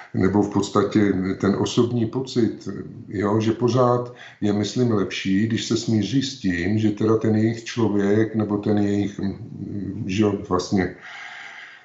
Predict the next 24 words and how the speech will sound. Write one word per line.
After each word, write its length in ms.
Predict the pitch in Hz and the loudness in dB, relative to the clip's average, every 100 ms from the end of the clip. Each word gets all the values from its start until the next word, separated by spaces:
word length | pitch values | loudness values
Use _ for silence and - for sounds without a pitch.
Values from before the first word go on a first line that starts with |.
| _ - | _ -2
zemřelý, 640 | 95 98 104 120 120 123 | 2 4 4 4 4 2
že 140 | 107 | 0
putoval, 880 | 101 107 - 123 113 104 104 113 123 - - | -4 -6 0 2 4 2 2 0 -2 -8 -12
jo, 220 | 101 98 101 | -6 -6 -4
třeba 340 | 120 110 104 | -2 -2 -2
i 40 | |
sto 200 | 107 117 | -2 -4
kilometrů 680 | - 107 107 104 95 110 110 | -2 0 0 -2 -2 -2 0
někam, 560 | 104 85 - 87 85 - | 0 -2 -2 -2 -2 -2
ale 200 | 104 110 | 0 2
že 100 | 110 | 4
je 60 | 113 | 2
to 140 | 120 | 0
pořád 480 | 117 107 120 117 101 | 0 2 2 2 0
lepší, 420 | 95 - 113 107 | -2 -4 -2 0
než 140 | 101 | 0
když 220 | 110 95 135 | -2 -2 0
by 120 | 135 | 0
čekal 680 | 104 - 92 90 95 110 123 - 101 | 0 -2 0 0 2 0 -2 -6 -2
někde 760 | 95 90 98 82 80 - 143 - _ _ _ _ 90 | 2 2 2 0 -2 -2 -6 -12 _ _ _ _ -10
na 100 | 87 | -8
zpopelnění 760 | - 110 - 98 104 104 107 | 0 0 2 2 2 2 2
čtrnáct 600 | - - 101 104 110 107 | 0 -4 0 2 0 0
dní. 360 | 123 147 143 | -2 -2 -4